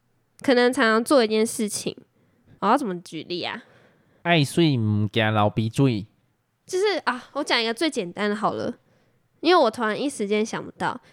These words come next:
Speaker 1: 比如说，嗯，倒垃圾、倒回收这件事情好了，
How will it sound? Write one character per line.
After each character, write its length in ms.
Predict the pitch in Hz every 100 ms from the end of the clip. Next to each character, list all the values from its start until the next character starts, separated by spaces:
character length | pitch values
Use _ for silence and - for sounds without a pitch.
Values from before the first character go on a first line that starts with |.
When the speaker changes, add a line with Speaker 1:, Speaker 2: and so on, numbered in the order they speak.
| _
Speaker 1:
比 100 | 247
如 80 | 302
说， 340 | 339 294 311 - _ _
嗯， 360 | - 208 202 214 -
倒 220 | 311 240
垃 160 | 262 240
圾、 200 | - 240
倒 180 | 240 226
回 200 | - 175
收 180 | 185 196
这 100 | 190
件 180 | 190
事 200 | 190 -
情 260 | 190 - 127
好 220 | - 73
了， 160 | 62